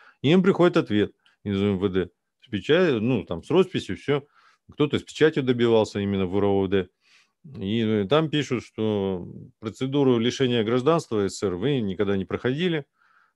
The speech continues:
а процедуру приобретения гражданства Р Ф вы тоже никогда не проходили. Соответственно, если человек родился в С С С Р, то, то вот официальный ответ,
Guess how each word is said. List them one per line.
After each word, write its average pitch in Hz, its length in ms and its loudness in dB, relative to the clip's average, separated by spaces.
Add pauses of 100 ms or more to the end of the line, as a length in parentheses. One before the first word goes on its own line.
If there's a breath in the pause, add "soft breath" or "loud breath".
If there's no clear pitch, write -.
(160)
а 104 500 2 (120)
процедуру 120 500 0
приобретения 135 560 0
гражданства 110 460 0
Р 98 240 0
Ф - 140 -20 (100)
вы 127 200 -2
тоже 135 240 0
никогда 117 300 -2
не 110 100 -2
проходили. 98 540 -8 (880)
Соответственно, 127 480 0
если 131 220 0
человек 127 280 2
родился 120 420 0
в 104 160 0
С 107 60 -10
С - 40 -12
С - 60 0
Р, 185 180 0 (760)
то, 104 580 -8
то 107 100 -2
вот 160 300 -2
официальный 104 560 -2
ответ, 127 300 -4